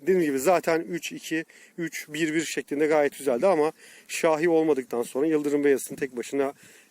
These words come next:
ekstra gol atmasında çok büyük bir esprisi yok. Şu an Osman Gazi soldan aldı getiriyor topu.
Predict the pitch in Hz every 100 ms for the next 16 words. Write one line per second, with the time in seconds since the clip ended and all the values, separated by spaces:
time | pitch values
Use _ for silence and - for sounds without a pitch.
0 | - 165 - 147 139 147 131 131 139 139
1 | - 120 139 127 127 120 - 104 - 139
2 | 170 - - - _ 165 143 156 - 135
3 | 127 113 123 - - 160 135 127 127 123
4 | 135 139 143 131 113 - 160